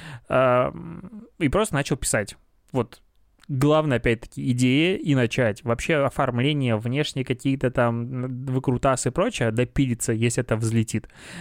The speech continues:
А, я всегда как бы советую с-, с-, на-, начать с, э, какого-то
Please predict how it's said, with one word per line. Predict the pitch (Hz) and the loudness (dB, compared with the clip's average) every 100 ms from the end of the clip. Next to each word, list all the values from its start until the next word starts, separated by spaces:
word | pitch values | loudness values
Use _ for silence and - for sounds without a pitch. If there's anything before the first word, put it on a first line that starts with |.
| 135 | -4
А, | 127 120 117 | 0 4 4
я | 120 143 | 4 2
всегда | - 139 135 120 107 107 | 2 2 2 2 0 -2
как | 110 | -2
бы | 104 | -2
советую | - 117 123 110 107 | 0 2 2 0 -4
с-, | - _ 165 - | -6 _ -12 -10
с-, | - | -4
на-, | 135 143 - | -2 -2 0
начать | 139 - 147 - | 0 2 0 0
с, | - - | -2 0
э, | 120 113 110 | 2 2 0
какого-то | 123 120 123 123 | 0 0 0 -2